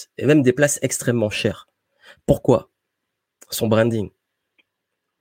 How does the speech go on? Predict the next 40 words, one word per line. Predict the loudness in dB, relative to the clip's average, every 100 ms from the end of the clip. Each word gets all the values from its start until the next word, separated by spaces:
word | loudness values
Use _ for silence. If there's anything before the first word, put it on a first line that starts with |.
| _
Il | 2
a | 4
mis | 4
des | 4 4 4 4
années | 4 4 4
à | 4
créer | 0 -2
une | 0
réputation | 0 -2 -4 -6
qui | -6
font | -6
qu'aujourd'hui, | -4 -2 -2 -4
c'est | -6
exponentiel, | -8 -8 -6 -6 -4 -6
c'est | -6
plus | -10
facile. | -10 -10 -14 -16 _ _ _ _ _ _
Donc | 0
forcément, | 2 2 2
quand | 2 2
vous | 2
débutez, | 0 0 -2
ça | -2
va |
être | -4 -6
un |
peu | -8
plus | -6 -8
dur. | 0 2
Va | 2
falloir | 0 -2
vous | 0
faire | -2 0
un | 0
nom, | 2 2
va | 2
falloir | 0 -2
vous | -4
faire | -6
connaître, | 0 2 0